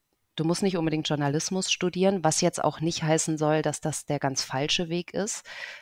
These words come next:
Auch das machen viele und schaffen ihren Weg in die Medien, selbstverständlich. Aber ich glaube, es ist ein Vorteil, wenn man sich von Anfang an fragt, „Was ist denn mein persönliches Thema? Was interessiert mich am allermeisten?“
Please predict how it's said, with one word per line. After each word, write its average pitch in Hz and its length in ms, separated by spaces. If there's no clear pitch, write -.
Auch - 200
das 160 220
machen 165 240
viele 170 300
und 147 140
schaffen 147 280
ihren 147 220
Weg 143 160
in 139 100
die 127 100
Medien, 151 400
selbstverständlich. 151 840
Aber 180 200
ich 196 140
glaube, 214 260
es 196 200
ist - 180
ein 196 60
Vorteil, 151 440
wenn 147 160
man 151 320
sich - 220
von 170 140
Anfang 175 380
an 160 160
fragt, - 420
„Was 170 160
ist - 140
denn 160 160
mein 170 320
persönliches 160 720
Thema? 147 460
Was - 160
interessiert - 560
mich 175 320
am - 120
allermeisten?“ 147 840